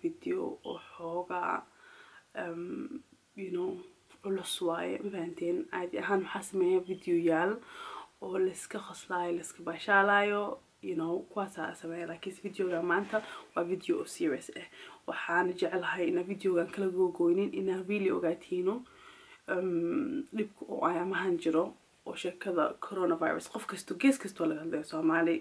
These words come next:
Ingiriiska, Sacuudiga, war, ilmo yariiska xataa way ka hadlooyin. Ma fahantay? So, geeska gees aa laga ogyahay. Um, aniga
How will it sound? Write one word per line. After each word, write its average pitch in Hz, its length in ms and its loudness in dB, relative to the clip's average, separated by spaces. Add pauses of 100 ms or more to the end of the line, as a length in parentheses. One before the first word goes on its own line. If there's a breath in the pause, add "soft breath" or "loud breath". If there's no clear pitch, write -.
(100)
Ingiriiska, 160 680 0 (500)
Sacuudiga, 170 640 0 (100)
war, 190 240 4
ilmo 214 200 2
yariiska 233 360 4
xataa 160 180 -2
way 160 100 0
ka 156 80 -6
hadlooyin. - 400 -4 (800)
Ma 220 120 -2
fahantay? 190 400 2 (520 loud breath)
So, - 180 0
geeska 226 400 4
gees 202 200 6
aa 165 60 4
laga 165 140 4
ogyahay. 175 400 0 (440 loud breath)
Um, 175 420 0
aniga 196 460 6